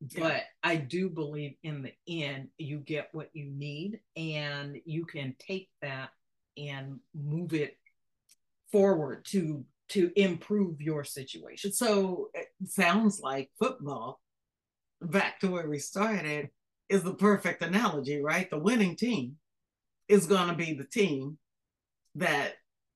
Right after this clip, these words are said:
Speaker 1: works together
Speaker 2: That works
Speaker 1: as a
Speaker 2: together
Speaker 1: team
Speaker 2: the most,
Speaker 1: that
Speaker 2: yes.
Speaker 1: isn't, you know, where self-, selfishness or where there's selflessness,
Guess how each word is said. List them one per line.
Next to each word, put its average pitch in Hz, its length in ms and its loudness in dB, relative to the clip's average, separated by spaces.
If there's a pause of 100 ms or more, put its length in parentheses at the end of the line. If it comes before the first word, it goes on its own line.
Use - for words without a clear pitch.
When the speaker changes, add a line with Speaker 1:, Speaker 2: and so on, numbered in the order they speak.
(180)
Speaker 1:
works 175 420 -2
together 151 480 -2
Speaker 2:
That 147 160 -2
works 147 160 0
Speaker 1:
as 156 100 0
a 214 100 4
Speaker 2:
together 156 220 2
Speaker 1:
team 156 220 -4 (140)
Speaker 2:
the 135 80 -6
most, 131 340 -6
Speaker 1:
that 175 100 2
Speaker 2:
yes. - 180 -2
Speaker 1:
isn't, 175 360 -2 (440)
you 180 240 0
know, 123 360 -4 (100)
where 160 280 -2
self-, 180 360 0 (340)
selfishness 151 1400 -4
or 170 140 -2
where 175 140 0
there's 165 260 -2
selflessness, 165 1160 -4